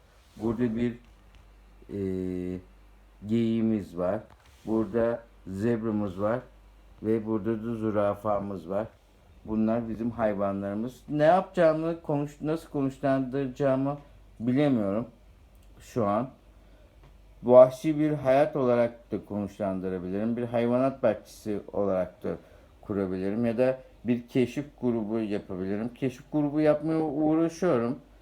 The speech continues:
Ee, dört aydır kafamda var. Ee, hatta bir seri var, onu almak istiyorum ama, ee,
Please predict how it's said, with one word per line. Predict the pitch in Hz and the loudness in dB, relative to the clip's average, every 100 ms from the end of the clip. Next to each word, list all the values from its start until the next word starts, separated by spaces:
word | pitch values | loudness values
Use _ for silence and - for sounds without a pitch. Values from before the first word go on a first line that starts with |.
| - - - - - | -20 -20 -20 -12 -4
Ee, | 110 110 107 107 107 107 107 107 - - | 0 2 2 2 2 2 4 2 -2 2
dört | 123 135 - | 6 6 6
aydır | 147 131 131 131 | 4 4 0 -4
kafamda | 147 139 143 135 135 135 127 120 | -2 2 4 4 4 2 2 6
var. | 120 123 - - - - - - - - | 6 6 0 -14 -20 -20 -20 -20 -20 -12
Ee, | 95 92 92 92 98 | -6 -4 -4 -4 0
hatta | 117 117 131 120 113 | 0 2 2 2 2
bir | 127 120 | 0 -2
seri | - - 127 117 135 123 | -12 -4 -2 0 0 0
var, | 113 | 0
onu | 104 113 | 0 2
almak | 127 127 107 - | 4 4 2 -4
istiyorum | 101 - 113 120 | -12 -6 -2 0
ama, | 135 135 95 - - - - - - - - - - - - 90 | 0 0 0 -4 -18 -20 -20 -20 -20 -20 -20 -20 -20 -20 -18 -14
ee, | 95 95 101 101 101 98 98 101 | -10 -6 -4 -2 -2 -2 -2 -4